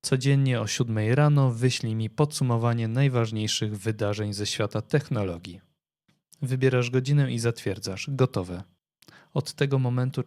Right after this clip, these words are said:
Chat G P T automatycznie będzie wykonywał to zadanie i wysyłał Ci gotową odpowiedź.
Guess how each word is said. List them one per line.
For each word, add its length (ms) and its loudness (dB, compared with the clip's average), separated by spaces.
Chat 160 -4
G 140 -4
P 140 -6
T 200 -4
automatycznie 720 -4
będzie 280 -4
wykonywał 520 -4
to 140 -8
zadanie 460 -4
i 40 -4
wysyłał 400 -4
Ci 180 -6
gotową 480 -2
odpowiedź. 640 -8